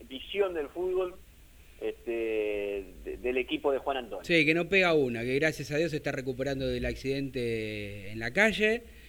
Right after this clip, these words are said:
Speaker 2: pero que, bueno, Edesur no, no, no le permite nada, que lo, le cortaron la luz, pero no por falta de pago, ¿eh? Porque él la pagó, pero bueno, hace tres, cuatro días que no, no, no hay nada.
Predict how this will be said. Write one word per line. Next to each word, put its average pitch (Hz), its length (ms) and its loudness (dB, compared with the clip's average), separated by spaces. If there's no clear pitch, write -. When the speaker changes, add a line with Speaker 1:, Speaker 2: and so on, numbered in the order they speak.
Speaker 2:
pero 190 480 8
que, 123 260 0
bueno, 113 320 0
Edesur 123 480 2
no, 143 160 2
no, 139 160 4
no 123 140 -2
le 120 120 -4
permite 120 520 -2
nada, 143 380 4
que 113 200 -4
lo, 110 140 -10
le 113 140 -8
cortaron 127 460 0
la 123 80 0
luz, 165 260 6
pero 151 180 6
no 202 160 8
por 185 160 4
falta 170 280 4
de 151 100 6
pago, 113 460 0
¿eh? 175 80 8
Porque 139 220 2
él 165 60 6
la 156 140 2
pagó, 202 440 8
pero 156 260 6
bueno, 127 200 4
hace 113 140 -12
tres, 135 160 -6
cuatro 147 300 0
días 175 280 4
que 202 320 0
no, 123 220 -6
no, 127 200 -4
no 131 100 -2
hay 131 120 -2
nada. 107 300 -8